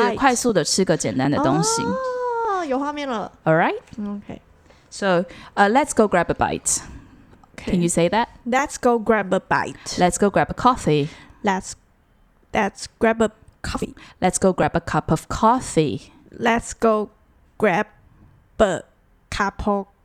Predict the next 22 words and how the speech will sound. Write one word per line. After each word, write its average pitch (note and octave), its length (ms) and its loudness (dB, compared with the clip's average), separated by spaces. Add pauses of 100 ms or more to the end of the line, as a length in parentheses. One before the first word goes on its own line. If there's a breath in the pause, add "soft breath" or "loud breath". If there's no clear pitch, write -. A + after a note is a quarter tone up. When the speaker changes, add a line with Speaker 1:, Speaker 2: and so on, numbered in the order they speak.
(160)
Speaker 2:
coffee. - 540 -4
Speaker 1:
So, F#3+ 180 0
grab G3 340 0
a D#3+ 160 0
一 F#3+ 80 -2
起， - 320 -6
cup - 300 0
of F3 140 2
Speaker 2:
Grab A#3 200 2 (100)
a G#3+ 120 2
Speaker 1:
一 - 0 -
起。 - 80 -6
Speaker 2:
cup，cup - 1400 -6
of，cup - 800 -4
Speaker 1:
Cup - 180 0
Speaker 2:
of， F3+ 160 2
Speaker 1:
of。 - 400 -10
Speaker 2:
cup - 380 0
of。Let's - 2000 -8 (100)
go G#3+ 380 0 (580)
grab A3 260 2 (100)
a C3 140 0